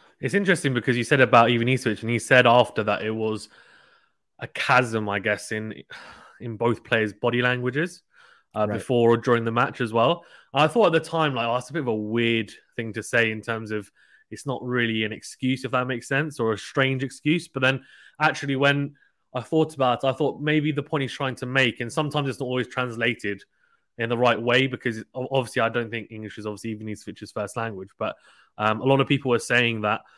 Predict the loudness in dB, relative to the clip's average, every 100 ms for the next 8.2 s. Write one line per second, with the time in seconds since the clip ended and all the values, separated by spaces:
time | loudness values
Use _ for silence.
0 | _ _ _ _ _ _ _ _ -8 -2
1 | 2 4 2 0 4 6 6 4 4 0
2 | 2 2 0 0 -4 -2 0 2 -2 -4
3 | _ _ -4 -4 -4 -6 2 4 4 -2
4 | -2 -4 -6 -8 -10 -2 2 2 0 -8
5 | _ _ _ -10 -6 -6 -8 -10 -10 -10
6 | -8 -4 -4 -4 -6 -6 -6 -8 _ -8
7 | -8 -8 -6 -4 -4 -6 -12 -10 -6 -6
8 | -6 -14